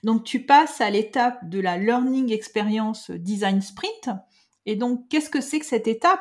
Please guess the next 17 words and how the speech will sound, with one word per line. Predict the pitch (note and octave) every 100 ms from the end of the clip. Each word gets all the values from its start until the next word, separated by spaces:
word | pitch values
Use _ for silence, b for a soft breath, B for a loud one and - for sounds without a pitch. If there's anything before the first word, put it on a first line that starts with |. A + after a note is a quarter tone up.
| -
et | A3+ A3+ A3+ b b -
comment | C#4 C#4+
est-ce | F4+ E4+
que | A#3+
tu | A#3+ A3+
vas | G#3+ -
intégrer, | A#3+ D4 D#4 C#4+ B3 B3+ C4+ B3
du | G#3+
coup, | A3 C4 B3+
ce, | - G3+ F#3+
ce, | - - F#3+ F#3 F3
ce | F#3 - G#3
matériel | A3+ B3+ C4+ B3 B3+ A#3
que | A#3 G3+
tu | G3 G#3+ G3
as | F#3+
collecté | F#3+ C4+ B3+ -